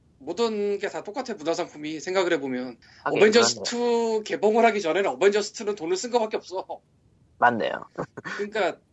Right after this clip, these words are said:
Speaker 1: 그게 다 똑같아요. 문화상품, 뭐 공산품도 비슷하겠지?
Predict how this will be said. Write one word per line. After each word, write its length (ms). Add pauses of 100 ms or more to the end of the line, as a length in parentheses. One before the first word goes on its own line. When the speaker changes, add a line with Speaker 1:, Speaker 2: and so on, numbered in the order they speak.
Speaker 1:
그게 140
다 100
똑같아요. 680
문화상품, 500 (1040)
뭐 120
공산품도 420
비슷하겠지? 600